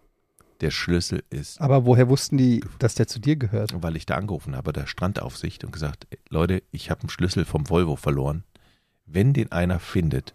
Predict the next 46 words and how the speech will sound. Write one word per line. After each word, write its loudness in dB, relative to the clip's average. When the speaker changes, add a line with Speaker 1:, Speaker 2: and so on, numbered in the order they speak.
Speaker 1:
ruft -4
mich -2
an. -6
Hier 0
ist -4
meine 2
Nummer.“ 0
Am -4
nächsten 0
Tag -8
klingelte 0
das -2
Telefon. 0
Ich -8
war 2
sehr 0
glücklich. -2
Im -2
Prinzip 2
ist 0
es -2
ja 4
plus 0
minus 0
null 8
dann. 0
Wenn 0
ich -2
fünfhundert -2
Euro -2
mit -4
dem -12
Schlüssel -4
gespart 0
habe -2
und -4
fünfhundert -2
für -10
Taxi -2
ausgegeben -2
habe, -4
ist -6
es -4
ja 0
eigentlich -2
ein 0